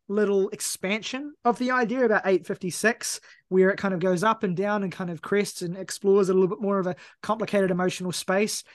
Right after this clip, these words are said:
But ultimately, it just feels circular because you end up with that main guitar line punching through again. And it almost is a final kind of, like, fuck you, almost. It's not a fuck you, but, like, almost as a ki-,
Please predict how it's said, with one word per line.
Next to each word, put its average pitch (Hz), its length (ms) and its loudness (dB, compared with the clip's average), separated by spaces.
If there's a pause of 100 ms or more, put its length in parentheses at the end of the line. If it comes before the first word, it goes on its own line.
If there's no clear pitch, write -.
(160)
But 202 100 6
ultimately, 220 400 4
it 185 60 4
just - 160 -4
feels 202 240 0
circular 175 500 -2
because 180 340 -2
you 190 120 -2
end 190 240 0
up 175 220 0 (260)
with 190 240 0
that 185 220 0
main 185 520 -2 (280)
guitar 185 600 2
line 175 480 0
punching 180 420 -6
through 175 380 0
again. 147 520 -4 (1080)
And 254 160 2
it 294 160 2
almost 392 360 4
is 277 100 2
a 220 120 2
final 226 560 0
kind 208 220 -6
of, 170 100 -6
like, 170 360 -4 (840)
fuck 196 260 2
you, 196 360 4
almost. 226 520 2
It's 175 120 -8
not 196 120 2
a 156 40 -6
fuck 147 300 -4
you, 143 180 0
but, 143 160 -8
like, 156 240 0
almost 202 320 0
as 175 80 -6
a 180 60 -2
ki-, - 180 -6